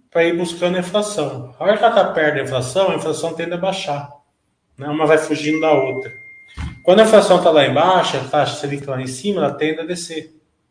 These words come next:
né? É, daí, quando ela vai chegando perto da taxa Selic, a, a Selic ela vai subindo. Vai chegar uma hora que elas ficam meio equilibradas,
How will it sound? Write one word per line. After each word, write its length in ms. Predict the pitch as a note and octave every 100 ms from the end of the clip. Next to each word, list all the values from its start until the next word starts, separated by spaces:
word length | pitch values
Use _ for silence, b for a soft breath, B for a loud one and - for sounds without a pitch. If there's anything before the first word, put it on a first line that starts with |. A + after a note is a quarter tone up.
| _ -
né? 260 | D3+ F#3 _ _ _ _ _ _ _ _ _
É, 680 | C3 C#3 C#3+ C#3 C3+ C3+ B2+
daí, 220 | C3 D3
quando 160 | D3 F3
ela 120 | E3+
vai 320 | E3+ D3+ D3+
chegando 360 | D3+ D3+ D3+ D3+
perto 280 | C#3+ D3 C#3+
da 140 | B2+
taxa 300 | C3 B2+ -
Selic, 500 | C#3 C#3+ G3+ G3+ D3 B2+ -
a, 320 | B2+ B2 C3
a 40 | B2
Selic 380 | C#3 C3 C#3+
ela 120 | D3+ D3+
vai 100 | D3+
subindo. 580 | - G#3 C#3+ C3 B2+ - B B B B
Vai 120 | G#3+ E4
chegar 300 | D4+ B3 F#3
uma 200 | D#3 E3+
hora 200 | G#3 F#3+
que 60 |
elas 240 | F3+ - -
ficam 220 | G3+ G3+
meio 220 | G3 G3
equilibradas, 920 | G3 G#3 D#3 D3 D3 D3 B2 - _